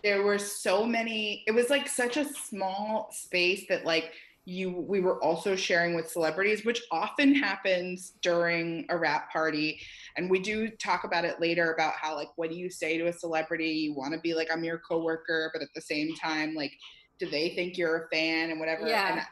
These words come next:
Speaker 1: I was talking to our friend Kayla Cruz actually on my birthday, and she was showing,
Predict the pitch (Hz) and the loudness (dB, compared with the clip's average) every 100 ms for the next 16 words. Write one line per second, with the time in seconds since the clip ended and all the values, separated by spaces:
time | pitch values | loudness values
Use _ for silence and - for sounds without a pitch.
0 | - _ 196 196 190 - 202 214 226 226 | -16 _ 0 0 -4 -2 -2 -2 -4 -2
1 | 196 185 185 175 175 190 170 165 165 202 | -2 0 -2 -2 -2 0 2 2 0 0
2 | 196 180 170 - 185 - 160 165 165 160 | 0 0 -4 -4 -6 -4 -4 -4 -4 -4
3 | 165 175 - 156 139 147 - 165 160 170 | -2 -4 -2 -2 0 -2 -4 -6 -6 -6
4 | 170 170 - 170 165 165 165 | -6 -6 -4 -2 0 -2 -4